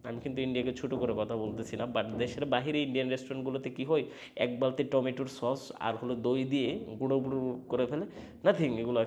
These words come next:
কেমন জানি ফালতু এবং জঘন্য অখাদ্য হয়, না আছে জাল, না আছে কিছু, এ কেমন জানি হয়ে থাকে।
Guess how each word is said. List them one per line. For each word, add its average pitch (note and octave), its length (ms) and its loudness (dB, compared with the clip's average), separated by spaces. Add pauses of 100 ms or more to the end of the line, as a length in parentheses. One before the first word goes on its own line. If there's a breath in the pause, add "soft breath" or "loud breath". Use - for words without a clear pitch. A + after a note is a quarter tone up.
(100)
কেমন E3+ 340 4
জানি C3+ 160 4
ফালতু D3 460 4
এবং B2 200 0
জঘন্য B2 340 4
অখাদ্য A#2+ 440 0
হয়, G#2+ 100 -2
না A#2 180 0 (100)
আছে B2 140 -2 (120)
জাল, A#2 160 4 (120)
না A#2+ 140 2
আছে A#2 120 -6 (100)
কিছু, - 200 -4 (600 loud breath)
এ A3 80 0
কেমন E3+ 340 4
জানি A#2 180 2
হয়ে A2 160 -2
থাকে। G#2 280 -8